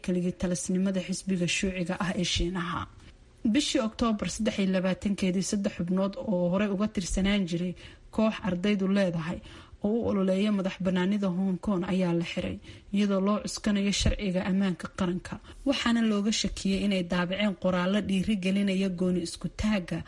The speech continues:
iyagoo soo dhigay baraha bulshada.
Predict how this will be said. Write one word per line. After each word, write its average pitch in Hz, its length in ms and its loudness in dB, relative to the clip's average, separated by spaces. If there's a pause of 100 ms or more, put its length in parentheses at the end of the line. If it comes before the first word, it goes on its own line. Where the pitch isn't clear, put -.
(440)
iyagoo 196 440 2
soo 214 380 2
dhigay 185 320 0
baraha 185 340 0
bulshada. 175 520 0